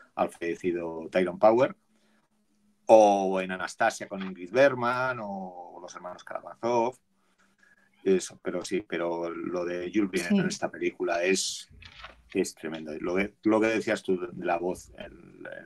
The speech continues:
Speaker 1: en, en original, para los que la, eso, los, el doblaje, lo, eso, pero bueno, lo del doblaje ya, si no, ya hablaremos después. Pero en, en
Speaker 2: Ujú.
Speaker 1: original es una verdadera maravilla, o sea, escuchar es, es a, a Jules Briner.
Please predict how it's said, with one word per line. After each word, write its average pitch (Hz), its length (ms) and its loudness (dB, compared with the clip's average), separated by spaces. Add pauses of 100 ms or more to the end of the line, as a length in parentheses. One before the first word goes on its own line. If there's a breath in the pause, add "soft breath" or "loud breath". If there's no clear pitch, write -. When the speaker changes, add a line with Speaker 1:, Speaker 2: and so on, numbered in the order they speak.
(180)
Speaker 1:
en, - 240 -18
en 85 180 -10
original, 92 520 0
para 90 180 0
los 90 160 -8
que 87 140 -8
la, 85 340 -2
eso, - 220 -10
los, 82 220 -18 (120)
el 85 300 -18
doblaje, 90 600 -4
lo, 90 140 -8
eso, - 220 -14
pero - 140 -18
bueno, - 280 -16
lo 87 160 -12
del 87 100 -18
doblaje 98 400 2
ya, 90 280 -2
si - 160 -16
no, 90 120 -2
ya 87 140 -2
hablaremos 82 440 -8
después. - 360 -8 (1200 soft breath)
Pero 95 720 6
en, 82 120 -12 (160)
en 180 80 4
Speaker 2:
Ujú. 104 60 6
Speaker 1:
original - 400 -2
es 87 120 -4
una 80 120 -8
verdadera 80 420 -10
maravilla, 78 800 -10
o 76 60 -16
sea, - 180 -14 (320)
escuchar 82 460 -4
es, 90 240 -4
es - 600 -14 (240)
a, - 460 -10
a - 20 -6
Jules 85 240 -8
Briner. 90 300 -2